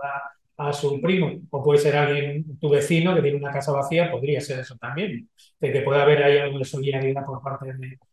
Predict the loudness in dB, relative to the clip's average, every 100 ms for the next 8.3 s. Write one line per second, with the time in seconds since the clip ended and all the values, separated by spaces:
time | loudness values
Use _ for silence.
0 | _ -4 -2 0 -2 -2 0 4 4 2
1 | 0 0 0 2 2 2 4 4 2 2
2 | -2 -2 _ _ _ _ _ _ _ _
3 | _ _ _ _ 4 8 10 10 8 4
4 | 2 0 -2 -4 -8 -12 -18 _ _ _
5 | _ _ _ -2 2 6 6 4 2 0
6 | -2 -2 -2 0 -2 -4 -10 -18 _ _
7 | _ _ _ -16 -8 -6 -6 -6 0 0
8 | 0 -6